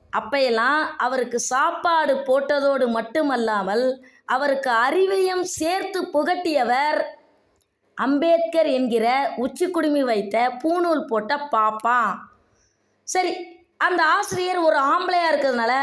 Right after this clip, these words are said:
அவரால சமையல் பண்ணி போட்டிருக்க முடியாது. அம்பேத்கருக்கு வந்து, அ, சப்பாத்தி சுட்டு, காய்கறியெல்லாம் பண்ணி, காய்கறி கூட்டு பொரியல்லாம் பண்ணி நீங்க கொண்டாடுறீங்க இல்லையா? யாரு? பீமா ராவுக்கு வந்து போட்டிருக்க முடியாது.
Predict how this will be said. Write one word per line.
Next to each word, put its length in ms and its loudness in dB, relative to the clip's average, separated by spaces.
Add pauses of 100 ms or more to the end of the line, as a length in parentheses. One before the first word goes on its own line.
(180)
அவரால 380 2
சமையல் 440 0
பண்ணி 180 0
போட்டிருக்க 400 0
முடியாது. 500 -2
அம்பேத்கருக்கு 560 0
வந்து, 520 -2 (680)
அ, 20 -2 (120)
சப்பாத்தி 520 -2
சுட்டு, 680 -4 (380)
காய்கறியெல்லாம் 680 2
பண்ணி, 580 0
காய்கறி 420 -2
கூட்டு 320 -2
பொரியல்லாம் 520 0
பண்ணி 640 -2 (520)
நீங்க 380 2
கொண்டாடுறீங்க 500 0
இல்லையா? 480 0
யாரு? 340 2
பீமா 360 2
ராவுக்கு 320 0
வந்து 180 0
போட்டிருக்க 420 0
முடியாது. 340 -2